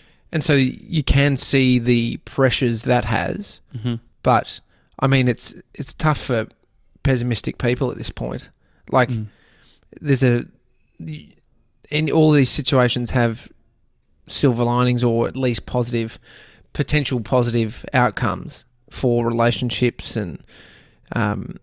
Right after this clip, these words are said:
Speaker 1: you know, connection with the people in your family.
Speaker 2: Mm-hmm.
Speaker 1: But then it sucks, you know. I think about the people who are, uh, who, uh, live alone,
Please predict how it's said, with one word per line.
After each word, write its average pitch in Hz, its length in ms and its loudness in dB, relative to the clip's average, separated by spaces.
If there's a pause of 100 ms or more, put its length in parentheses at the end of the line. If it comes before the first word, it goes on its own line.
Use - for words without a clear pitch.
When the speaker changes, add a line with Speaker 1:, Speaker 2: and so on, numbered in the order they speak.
(340)
Speaker 1:
you 185 160 2
know, 117 80 0
connection 143 520 0
with 131 160 -4
the 120 60 -4
people 123 280 2
in 120 100 0
your - 80 -6
family. 127 500 -2 (260)
Speaker 2:
Mm-hmm. 120 180 -4
Speaker 1:
But 165 160 -8
then 170 140 4
it - 100 -2
sucks, - 420 -2
you 151 120 -2
know. 117 180 -6 (400)
I 139 80 0
think 139 160 2
about 113 160 -2
the - 60 -10
people 120 240 0
who 117 160 4
are, 117 200 0 (1160)
uh, 127 260 -2
who, 139 240 6
uh, - 200 -4
live 180 220 6
alone, 151 300 4